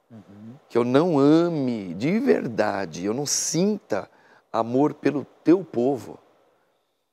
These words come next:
Speaker 2: e se eu não puder honrar o sacerdócio conforme é, assim é pedido pela igreja, não permita que eu seja padre. Por quê? Eu já estava entrando com trinta e três anos.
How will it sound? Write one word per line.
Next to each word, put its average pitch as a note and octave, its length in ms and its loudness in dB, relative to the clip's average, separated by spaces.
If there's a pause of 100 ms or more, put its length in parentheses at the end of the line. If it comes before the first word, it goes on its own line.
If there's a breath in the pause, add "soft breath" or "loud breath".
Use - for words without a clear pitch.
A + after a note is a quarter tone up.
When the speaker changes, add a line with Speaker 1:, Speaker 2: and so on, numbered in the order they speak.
(140)
Speaker 2:
e B2 60 0
se - 160 0
eu D#3 60 4
não E3+ 200 0
puder C#3+ 340 6 (280)
honrar B2 640 4 (600)
o G#2+ 120 -12
sacerdócio A2+ 840 0
conforme A#2+ 640 -4 (560 soft breath)
é, A#2 320 0 (100)
assim G2 320 0
é E3+ 40 0
pedido B2+ 440 -2
pela F#2+ 220 -6
igreja, G2 460 -4 (640)
não A#2+ 160 -8
permita G#2 480 -4
que - 80 -10
eu F#2+ 60 -4
seja E2+ 320 -6
padre. - 320 -16 (1400)
Por D#3 140 -2
quê? G2+ 120 -4
Eu F2+ 140 -2
já A#2+ 80 4
estava D#3 300 -2
entrando D3 340 -2
com C3 160 -4
trinta D#3 340 -4
e C3+ 60 -2
três A#2 380 -4
anos. C#2 440 -16